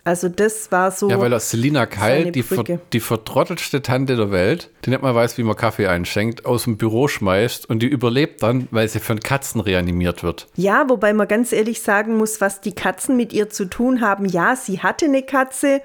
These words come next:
Speaker 2: Sag kurz, was
Speaker 1: Äh,
Speaker 2: die fressen würden.
Speaker 1: Aber,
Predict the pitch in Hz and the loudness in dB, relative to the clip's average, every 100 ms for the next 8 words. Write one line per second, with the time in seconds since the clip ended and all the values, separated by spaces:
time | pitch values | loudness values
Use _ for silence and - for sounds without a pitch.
0 | - - 190 117 120 208 110 98 87 - | -8 -2 0 0 2 4 4 2 -4 -4
1 | 120 - 90 90 90 - _ - 196 214 | -2 0 0 0 -2 -8 _ 0 2 2
2 | 214 220 220 220 | 4 4 4 2